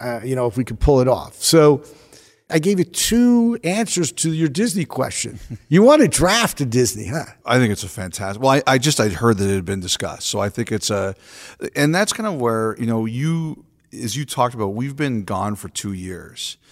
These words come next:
Speaker 2: which in a lot of ways gives you an opportunity to think. And, and, and, you know, we know you have a really creative brain. You'd like to push the envelope. What is the thing on your desk right now or in your head right now where you're saying, "This is new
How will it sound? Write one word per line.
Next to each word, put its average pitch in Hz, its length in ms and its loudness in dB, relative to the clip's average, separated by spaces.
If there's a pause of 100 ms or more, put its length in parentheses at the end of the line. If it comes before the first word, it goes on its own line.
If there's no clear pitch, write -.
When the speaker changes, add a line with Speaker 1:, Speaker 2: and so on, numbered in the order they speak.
(200)
Speaker 2:
which 113 200 -2 (160)
in 135 140 2
a 131 60 4
lot 151 200 6
of 202 80 2
ways 120 280 2
gives 123 240 0
you 123 100 0
an 113 60 2
opportunity 110 540 0
to 101 80 -2
think. 101 340 -4
And, 98 160 -12
and, 104 140 -8
and, 104 380 -8
you 101 80 -8
know, 113 80 0
we 110 160 2
know 120 220 6
you 117 140 4
have 107 200 -2
a 104 60 -2
really 101 300 0
creative 98 420 -4
brain. 101 400 -4
You'd 107 380 -8
like 110 220 -2
to - 80 -14
push 107 260 -2
the 101 100 -4
envelope. 101 600 -6 (760)
What 139 500 0
is 131 360 4
the 110 100 2
thing 113 420 0
on 120 300 2
your 120 160 2
desk 104 400 -2
right 101 260 -2
now 95 240 -6
or 92 160 -8
in 117 180 2
your 120 200 4
head 104 300 -2
right 98 320 -4
now 92 260 -8
where 90 180 -10
you're 101 240 -2
saying, 95 420 -2
"This 98 220 -2
is 92 160 -2
new 113 520 2